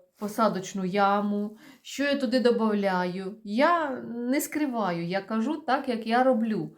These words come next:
щоб у всіх у вас мої корені прижилися, прийнялися і, е, розцвіли вам квітами гарнючими, і щоб ви милувалися і душа ваша раділа. Ну ось, дорогі мої,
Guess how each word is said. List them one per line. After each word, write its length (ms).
щоб 280
у 60
всіх 500
у 120
вас 400
мої 340
корені 600
прижилися, 800
прийнялися 920
і, 380
е, 520
розцвіли 680
вам 380
квітами 600
гарнючими, 960
і 120
щоб 240
ви 420
милувалися 840
і 200
душа 480
ваша 340
раділа. 680
Ну 160
ось, 160
дорогі 380
мої, 640